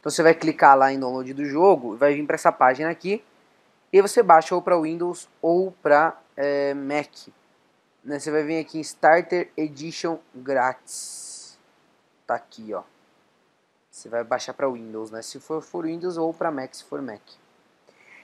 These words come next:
E ele vai baixar aqui trinta e dois mega. Quando terminar de baixar isso aqui, é, eu volto com vocês.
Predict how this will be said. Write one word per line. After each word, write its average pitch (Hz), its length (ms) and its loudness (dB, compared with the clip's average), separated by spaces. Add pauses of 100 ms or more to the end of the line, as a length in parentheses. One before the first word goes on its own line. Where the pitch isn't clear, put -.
E 190 80 0
ele 240 120 4
vai 285 160 8
baixar 240 320 4
aqui 185 180 -6
trinta 190 340 -8
e 202 60 0
dois 180 240 -2
mega. 127 340 -10
Quando 262 320 -4
terminar 156 380 -8
de 135 80 -10
baixar 123 300 -6
isso 120 160 -14
aqui, 175 340 -10 (420)
é, 143 520 -4
eu 147 140 -6
volto 143 280 -4
com 160 100 -14
vocês. 185 600 -8